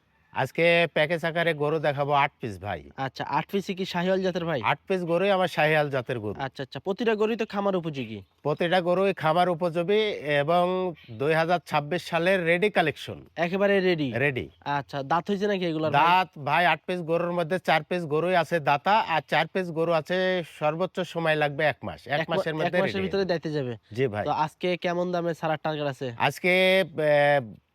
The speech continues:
Speaker 1: গরুটা আমি দর্শক ভাই বোনদেরকে দেখানোর সুবিধার্থে আমি এক পিস এক পিস করে গরু দেখাবো, জাতমানের কথা বলবো, বয়সের কথা বলবো, ওজনের কথা বলবো।
Speaker 2: আচ্ছা।
Speaker 1: পরিশেষে আজকের প্যাকেজের আমি ধামাকা অফার দেবো।
Speaker 2: একবারে ধামাকা অফারই
Speaker 1: জি ভাই,
Speaker 2: পাবে?
Speaker 1: ধামাকা অফার।
Speaker 2: আচ্ছা, আচ্ছা,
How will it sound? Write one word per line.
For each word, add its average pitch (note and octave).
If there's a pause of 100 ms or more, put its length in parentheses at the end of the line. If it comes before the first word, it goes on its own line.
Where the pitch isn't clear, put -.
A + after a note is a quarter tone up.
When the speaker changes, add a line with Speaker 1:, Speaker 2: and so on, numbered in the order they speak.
Speaker 1:
গরুটা D#3
আমি E3+
দর্শক D3+
ভাই D3
বোনদেরকে D#3
দেখানোর C#3+
সুবিধার্থে D#3+
আমি E3
এক C#3+
পিস E3
এক D3+
পিস D#3+
করে D#3
গরু C#3
দেখাবো, D3
জাতমানের C#3
কথা C#3
বলবো, C#3
বয়সের C#3
কথা C#3
বলবো, C3+ (400)
ওজনের F#3+
কথা E3+
বলবো। D3
Speaker 2:
আচ্ছা। -
Speaker 1:
পরিশেষে A3+
আজকের G3
প্যাকেজের F3
আমি F3+
ধামাকা D3
অফার A2+
দেবো। E2+
Speaker 2:
একবারে G3
ধামাকা G3
অফারই G3+
Speaker 1:
জি -
ভাই, F#3
Speaker 2:
পাবে? C#3
Speaker 1:
ধামাকা B2+
অফার। E2+
Speaker 2:
আচ্ছা, C#3+
আচ্ছা, B2